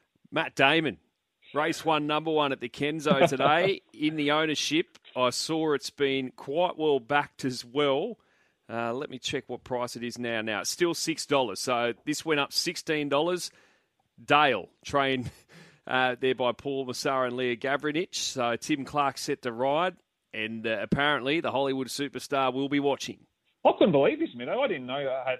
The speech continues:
Speaker 2: have any clue at all that he had any inter-, interest in racing. I, I know he's been snapped in the, in the marquee. He's probably next to Clarkie down there previously, um, <laughs> during the Melbourne Cup Carnival. But he, he's obviously got a quite keen interest 'cause he's bought into this horse, this Colt, who I, I admit has trialled pretty well, to be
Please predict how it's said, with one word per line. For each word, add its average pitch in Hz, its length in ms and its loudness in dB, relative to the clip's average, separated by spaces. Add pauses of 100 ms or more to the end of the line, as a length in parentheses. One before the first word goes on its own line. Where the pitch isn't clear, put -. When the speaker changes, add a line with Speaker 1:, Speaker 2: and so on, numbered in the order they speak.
Speaker 2:
have 139 160 -6
any 135 160 -8
clue 139 200 -2
at 120 60 0
all 202 180 2
that 143 60 -8
he 127 60 -2
had 117 100 0
any 180 160 -4
inter-, 202 240 -8
interest 143 280 -10
in 117 120 -4
racing. 110 360 0
I, 226 80 2
I 202 120 2
know 277 200 -2
he's 180 100 -6
been 120 200 -4 (100)
snapped 127 320 -8
in 113 160 -4
the, 104 300 -2
in 120 100 -8
the 110 60 -6
marquee. 110 400 -2
He's 131 100 -4
probably 120 180 -2
next 113 140 -6
to 104 80 -10
Clarkie 120 420 4
down 117 180 2
there 120 140 0
previously, 127 640 -2
um, 113 500 -4
<laughs> 151 80 -14
during 120 200 0
the 113 60 -2
Melbourne 117 280 0
Cup 139 260 2
Carnival. 139 440 -4
But 143 140 0 (640)
he, 180 200 -4
he's 196 200 0
obviously 180 560 0 (200)
got 156 120 0
a - 20 -10
quite 160 320 -2
keen 147 140 -8
interest 143 340 -10
'cause 135 100 -14
he's 139 120 -10
bought 196 200 0
into 175 160 -6
this 127 180 -8
horse, 143 260 -2
this 120 100 -10 (100)
Colt, 139 280 2
who 151 140 -4 (140)
I, 147 140 -2 (180)
I 156 120 0
admit 139 320 -4
has 110 80 -8 (180)
trialled 156 300 0
pretty 131 200 -4
well, 151 240 2
to 131 120 -8
be 110 120 -4